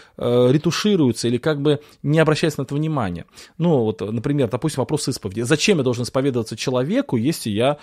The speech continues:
могу исповедоваться самому Богу, например, да? Зачем мне посещать собрание, если я могу молиться Богу самостоятельно и могу назидаться самостоятельно? То есть вот зачем мне какой-, какая-то связь с другими людьми для общения с Богом? Но дело в том, что Библия открывает, что, э, ц-, э,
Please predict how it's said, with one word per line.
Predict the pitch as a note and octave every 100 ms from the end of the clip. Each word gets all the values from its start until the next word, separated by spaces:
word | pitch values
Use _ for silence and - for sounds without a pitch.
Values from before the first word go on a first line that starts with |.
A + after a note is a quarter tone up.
| - -
могу | A#2 D3
исповедоваться | E3 B2 D3 D#3
самому | G#2+ A#2+ D#3+
Богу, | C3+ G#2+ F2+ -
например, | G2 - F#2+ F#2+
да? | A2+ C3+ - - -
Зачем | - A3
мне |
посещать | E3+ D3 - D3+
собрание, | - C#3+ F#3 C4 B3+ B2+
если | C#3+ - B2+
я | C3
могу | C3 E3
молиться | C#3+ D3 -
Богу | B2+ D3+
самостоятельно | D3+ D3+ C#3+ C#3+ G#2 G#2 G#2 G2 F#2+
и | G2 B2 B2 - -
могу | - A2+ D#3 C#3
назидаться | C3 D3+ C3 G#2+ -
самостоятельно? | G#2+ G#2 - G2 F#2+ F2+ E2+ - -
То | -
есть | D3+
вот | E3+
зачем | F#3+ - - D#3
мне | D3
какой-, | D3 F#3+ F3+
какая-то | D#3+ D3 G#3+ F#3 D#3 C3+
связь | - E3 E3
с | B2+
другими | C#3+ D3 D3+
людьми | D#3+ G#3+
для | C3
общения | C3 D#3 D3+
с | C#3
Богом? | A#2+ - - - -
Но | D3
дело | D3 G3+
в | F3+
том, | A#3
что | A3+ D3+
Библия | F#3 G3+ C#3
открывает, | - D3+ E3+ G3 D#3
что, | - D3 C3+ -
э, | - B2+ B2 A2+
ц-, | - -
э, | D3+ C3+ B2 A#2